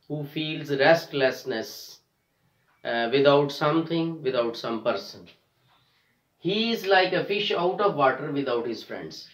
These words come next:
It means he takes much interest in the company of his friends and he feels himself restless without his friends. Fish out of water. Next idiom for today is green fingers. Green fingers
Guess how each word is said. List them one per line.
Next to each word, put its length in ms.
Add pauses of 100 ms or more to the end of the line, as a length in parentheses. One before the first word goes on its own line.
(120)
It 240
means 380
he 260
takes 320
much 260
interest 480
in 120
the 100
company 440
of 120
his 160
friends 440 (260)
and 340
he 240
feels 460
himself 640 (360)
restless 1000 (140)
without 440
his 160
friends. 460 (200)
Fish 400
out 240
of 180
water. 360 (840)
Next 380
idiom 360
for 160
today 320
is 240
green 360
fingers. 640 (380)
Green 360
fingers 680